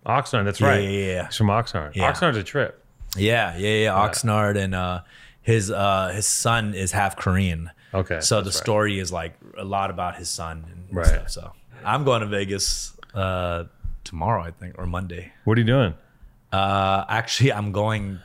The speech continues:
Speaker 2: to meet up Anderson to finish up the final, like, draft of
Speaker 1: Is
Speaker 2: the
Speaker 1: that where he
Speaker 2: script.
Speaker 1: lives?
Speaker 2: No, he has residency right now with Silk Sonic over there.
Speaker 1: Oh, no shit.
Speaker 2: Yeah, which is crazy 'cause he's, like, probably one of the youngest dudes to have, like, a residency, 'cause that's more like an older artist thing.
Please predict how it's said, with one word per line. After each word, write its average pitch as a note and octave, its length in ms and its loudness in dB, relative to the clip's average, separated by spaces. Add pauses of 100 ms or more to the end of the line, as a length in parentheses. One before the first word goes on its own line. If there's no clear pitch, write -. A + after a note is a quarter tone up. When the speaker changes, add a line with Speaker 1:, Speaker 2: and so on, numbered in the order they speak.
Speaker 2:
to F2+ 300 -4
meet F#2 220 0
up F2+ 140 -2
Anderson F2+ 640 -6
to E2+ 260 -6
finish F2 420 -8
up F2 140 -8 (140)
the - 60 -12
final, E2+ 360 -6
like, E2 200 -10 (320)
draft E2+ 400 -2
of - 60 -8
Speaker 1:
Is E2+ 60 2
Speaker 2:
the A2+ 60 4
Speaker 1:
that B2+ 60 4
where C3 100 4
he B2 80 6
Speaker 2:
script. G#2 180 6
Speaker 1:
lives? G3 220 2 (440)
Speaker 2:
No, G#2 200 2
he G2 100 -2
has G2 120 0
residency G2 520 -2
right E2 160 -10
now E2 180 -8
with F2 160 -8
Silk F2 220 -6
Sonic E2+ 340 -10
over E2+ 160 -14
there. E2+ 300 -16
Speaker 1:
Oh, - 560 -6
no A2 120 -10
shit. - 180 -2
Speaker 2:
Yeah, B2 200 2
which A2 180 2
is C#3 120 2
crazy D3 320 4
'cause G2+ 240 -2
he's, G#2 220 -2
like, A2 340 0 (240)
probably D3 240 4
one A#2 140 2
of G#2+ 100 -2
the F#2 100 -2
youngest F#2+ 400 -2
dudes G#2 240 -2
to F#2+ 120 -4
have, F#2 220 0
like, F2 280 -8
a E2+ 120 -6
residency, F#2+ 720 -4
'cause A2 120 -4
that's A#2+ 220 0
more C#3 120 2
like G2+ 220 2
an F2 80 -6
older F#2 360 -2
artist G2+ 380 -2
thing. G#2+ 240 -6